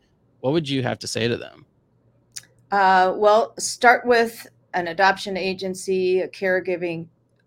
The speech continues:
Speaker 2: organization. See if there's a social worker that you can start talking with. Um, they're very sensitive to the issues surrounding a search. Um,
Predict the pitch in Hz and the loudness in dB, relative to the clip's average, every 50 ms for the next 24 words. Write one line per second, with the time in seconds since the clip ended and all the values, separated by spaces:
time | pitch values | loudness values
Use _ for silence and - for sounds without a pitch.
0 | _ _ - 175 175 180 - 180 175 170 165 - 175 175 170 - 175 170 160 - | _ _ -6 -4 -2 -2 -4 -4 -8 -6 -4 -2 -2 -2 -4 -6 -10 -10 -10 -8
1 | - 226 214 214 214 226 214 - 220 208 - - 190 190 190 - 202 185 180 190 | -4 -4 -2 0 2 0 0 0 -4 -6 -4 -4 -4 -4 -2 -4 -4 -4 -2 -4
2 | 185 - - 190 185 175 180 - - 175 170 175 - 175 170 - - - 180 165 | -4 -4 -4 -4 -4 -4 -4 -6 -6 -8 -10 -10 -12 -14 -16 -14 -8 -2 0 0
3 | 175 - - _ - - 165 165 170 170 190 185 180 180 185 185 185 - _ _ | 0 0 -4 _ -8 -4 -4 -4 -4 -4 -6 -6 -4 -4 -4 -4 -4 -8 _ _
4 | _ _ _ _ _ _ _ - 165 160 160 165 165 165 170 170 170 185 170 160 | _ _ _ _ _ _ _ -8 -6 -4 -4 -4 -6 -6 -6 -2 0 2 2 2
5 | 160 180 175 175 185 185 - - 180 185 185 185 214 202 - 208 208 208 202 - | 2 0 0 0 0 -2 -2 -2 -2 -2 -2 -4 -10 -8 -6 -4 -4 -4 -4 -8
6 | - - - - - - 175 170 - - 208 202 196 190 - - 170 165 165 151 | -12 -14 -12 -10 -8 -8 -8 -8 -8 -8 -8 -8 -8 -8 -8 -8 -8 -6 -4 -4
7 | 143 147 160 175 190 202 208 208 220 214 214 - 175 170 - - 170 156 185 247 | -4 -4 -4 -6 -6 -8 -6 -8 -8 -8 -8 -8 -10 -10 -8 -6 -4 -2 -2 -4
8 | 247 - - - - _ _ _ _ _ _ _ _ _ _ _ _ _ - 170 | -6 -10 -16 -16 -18 _ _ _ _ _ _ _ _ _ _ _ _ _ -4 -2
9 | 160 160 160 156 156 156 156 156 156 - | 0 0 0 0 0 -2 -2 -6 -8 -10